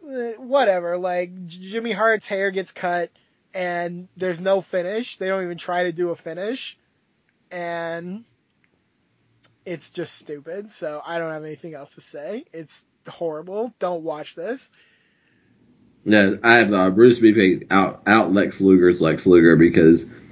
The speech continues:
Speaker 2: he has a sleeper on with the referee knocked out, and he releases it 'cause he thinks he won the match.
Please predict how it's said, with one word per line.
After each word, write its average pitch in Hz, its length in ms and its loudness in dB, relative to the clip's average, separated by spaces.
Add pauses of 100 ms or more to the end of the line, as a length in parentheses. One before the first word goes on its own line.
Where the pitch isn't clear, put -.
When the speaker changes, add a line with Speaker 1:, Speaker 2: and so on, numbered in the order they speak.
(160)
Speaker 2:
he 139 120 8
has 180 180 6
a 139 80 8
sleeper 147 520 4
on 92 380 4
with 104 120 6
the 107 80 8
referee 113 420 6
knocked 101 400 2
out, 85 500 -2 (480)
and 117 120 4
he 123 120 8
releases 107 640 6
it 95 120 2
'cause 98 120 2
he 95 80 6
thinks 104 260 2
he 98 120 2
won 90 220 4
the 80 80 2
match. 76 500 0